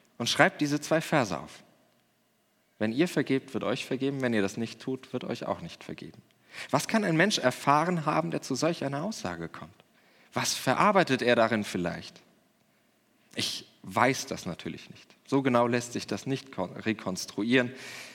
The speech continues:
wiederherstellen. Ob von dem, was ich gleich sagen werde, etwas stimmt, genau so zutrifft, weiß ich nicht. Das wirst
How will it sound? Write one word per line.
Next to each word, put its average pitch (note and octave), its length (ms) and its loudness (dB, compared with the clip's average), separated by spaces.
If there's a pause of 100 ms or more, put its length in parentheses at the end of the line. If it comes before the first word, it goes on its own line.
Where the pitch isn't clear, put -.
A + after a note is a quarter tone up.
(400)
wiederherstellen. A2 880 4 (2750)
Ob - 260 0
von A#2+ 320 -2
dem, D3 340 2
was B2+ 160 -2
ich A2 80 -6
gleich E3 240 6
sagen E3+ 320 0
werde, A2+ 220 4
etwas - 600 -4
stimmt, - 760 0 (640)
genau A#2 320 2
so C3 240 0
zutrifft, - 720 -8
weiß C#3 220 -6
ich - 200 -12
nicht. - 240 -20 (1200)
Das - 560 -4
wirst A#2 580 -2